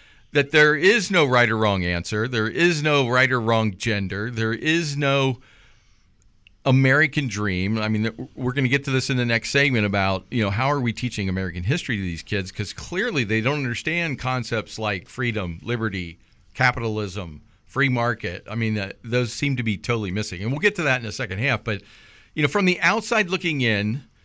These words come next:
we're spending a ton of money. The results are not stellar compared to the money we're spending. And we're seeing signs now that the curriculum is turning further and further away from the old school reading, writing, and arithmetic. So, I mean, Matt, does that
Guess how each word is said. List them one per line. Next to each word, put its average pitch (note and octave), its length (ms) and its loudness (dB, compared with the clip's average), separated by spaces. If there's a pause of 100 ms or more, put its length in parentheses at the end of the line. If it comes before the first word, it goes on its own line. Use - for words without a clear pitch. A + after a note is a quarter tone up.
(160)
we're A2 100 -4
spending B2+ 300 2
a A2+ 40 -4
ton D#3 200 -2
of F3 80 -2
money. B2 340 -2 (600)
The G#2+ 100 -4
results C3+ 400 -2
are C#3+ 60 -2
not C#3 180 -2
stellar C#3+ 460 0 (100)
compared A2 360 0
to G#2 60 -6
the G2+ 60 -2
money G2 220 -2
we're F2 100 -6
spending. G2 560 -8 (580)
And C#3 480 2 (540)
we're C3+ 220 0
seeing F3+ 360 0
signs D#3+ 460 -2
now B2+ 180 0
that A#2 140 -6
the G#2 80 -2
curriculum B2 580 -2
is F#2+ 120 -6
turning B2 320 -2
further C3+ 320 -4
and G2+ 100 -2
further A2 280 -4
away G#2+ 260 0
from G2+ 360 -4
the F#2 140 -4
old G#2+ 180 -4
school G2+ 300 -4
reading, G2 320 -4
writing, F#2+ 320 -4
and E2+ 100 -8
arithmetic. E2 580 -14 (560)
So, F#2 360 -6 (360)
I B2 100 -2
mean, G2+ 280 -2 (120)
Matt, C#3 340 0
does G#2+ 140 -6
that C#3 240 -2